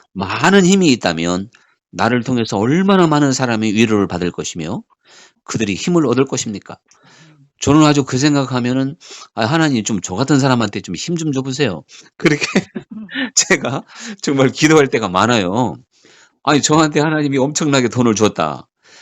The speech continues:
저 때문에 진짜 눈물 씻을 사람 많을 것이고, 부두면할 사람 많을 것이고,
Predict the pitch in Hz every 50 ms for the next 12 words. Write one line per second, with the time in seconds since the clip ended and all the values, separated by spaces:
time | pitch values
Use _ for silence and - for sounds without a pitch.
0 | - _ _ _ _ - - 127 123 123 147 139 127 123 123 123 120 117 113 113
1 | 107 - - - 180 151 - - 135 131 120 120 113 107 - - _ _ _ _
2 | - 110 113 123 123 120 113 110 - - 143 139 - 117 107 - 110 101 98 95
3 | 95 92 92 95 92 90 - - 85 - - - - 90 87 85 - - - 127
4 | 139 135 127 123 123 117 113 113 110 - 113 107 104 104 104 104 101 101 98 -
5 | 104 95 - - - 95 92 104 95 98